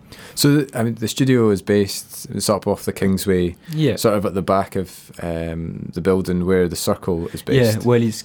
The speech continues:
Speaker 2: it's part of the, the building, yeah, the, the Circle building. So it's, uh,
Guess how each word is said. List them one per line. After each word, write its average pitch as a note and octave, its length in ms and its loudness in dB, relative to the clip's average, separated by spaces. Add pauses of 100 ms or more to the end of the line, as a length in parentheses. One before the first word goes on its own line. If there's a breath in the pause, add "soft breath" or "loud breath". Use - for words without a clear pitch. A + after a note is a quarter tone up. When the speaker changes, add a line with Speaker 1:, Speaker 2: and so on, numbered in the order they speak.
Speaker 2:
it's - 100 -10
part C3+ 320 0
of G2+ 140 -6
the, F#2+ 540 -4
the - 180 -10
building, F#2 560 -4
yeah, F2+ 140 -4
the, - 120 -12
the - 140 -10
Circle G2 380 -4
building. A#2 420 0 (540 loud breath)
So G2+ 300 0
it's, F#2+ 260 -2
uh, F2+ 400 0